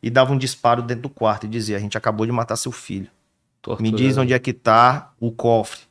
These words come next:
Speaker 1: Eu quero arma, eu quero dinheiro, eu quero joia." E os outros criminosos roubando tudo que o senhor imaginar dentro da casa. Pegaram o carro da vítima, e isso de meia-noite às seis horas da manhã. Doze ou dez criminosos,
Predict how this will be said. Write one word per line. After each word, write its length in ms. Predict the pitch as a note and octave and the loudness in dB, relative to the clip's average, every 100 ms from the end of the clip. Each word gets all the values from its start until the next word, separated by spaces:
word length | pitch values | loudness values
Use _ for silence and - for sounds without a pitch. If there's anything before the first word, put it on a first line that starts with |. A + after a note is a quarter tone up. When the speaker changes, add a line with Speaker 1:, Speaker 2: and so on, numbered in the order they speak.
| _ | _
Speaker 1:
Eu 100 | - | -12
quero 340 | - A2+ B2+ A#2 | -4 0 2 4
arma, 440 | A2 G#2+ - - _ _ _ | 4 2 -2 -16 _ _ _
eu 80 | G#2 | -6
quero 240 | A#2+ A2+ | -2 -2
dinheiro, 560 | A2 C3 A#2+ A#2+ A2 F#2 | 0 2 4 2 2 -4
eu 80 | G2 | -4
quero 240 | A#2+ C3 | -2 0
joia." 420 | A#2 A#2 G#2+ F#2+ _ _ | 2 4 4 -2 _ _
E 80 | C3 | 0
os 180 | C3 A#2 | 0 2
outros 220 | D#3 D#3 | 0 0
criminosos 440 | E3 C#3+ B2+ D3+ C3+ | -4 -2 0 0 0
roubando 380 | C3 B2+ C#3+ | 0 0 -2
tudo 260 | C3 C3+ C#3+ | -4 -6 -6
que 100 | D3 | -6
o 40 | |
senhor 160 | C#3+ C#3 | -6 -4
imaginar 580 | C3+ C3+ B2+ A#2 A2+ - _ _ _ _ | -4 -4 -4 -4 -4 -8 _ _ _ _
dentro 200 | B2 B2 | -4 0
da 100 | C#3+ | -2
casa. 380 | B2+ G2 F#2+ - _ _ | 0 -2 -4 -12 _ _
Pegaram 280 | G2+ A2 A2+ | 0 2 2
o 40 | |
carro 200 | - A2+ | 0 0
da 120 | G#2+ | 0
vítima, 420 | G2 A2 C#3+ E3+ E3+ _ _ _ - | 0 -2 -2 -6 -10 _ _ _ 0
e 160 | C#3+ | 4
isso 200 | F#3+ F#3+ | 4 2
de 140 | A2+ G#2 | -2 0
meia-noite 920 | G#2 C#3+ D3+ A#2+ D3 E3+ A#3 A3+ - _ _ _ _ _ _ | 2 2 2 2 0 -2 -6 -8 -10 _ _ _ _ _ _
às 180 | - - | -10 -6
seis 360 | - C#3+ E3+ | -2 -2 0
horas 200 | B2 D#3 | 0 0
da 100 | E3+ | -2
manhã. 460 | A3 B3+ A#3 G#2 A2 _ _ _ _ _ _ _ _ | -6 -8 -6 -8 -10 _ _ _ _ _ _ _ _
Doze 460 | A2+ D#3+ F3+ F3+ D3+ | 4 8 8 6 2
ou 80 | C#3 | -2
dez 320 | A2+ C#3 C#3+ | 2 2 2
criminosos, 600 | - C3+ A#2+ A2+ C3 | -2 -2 -2 -2 -4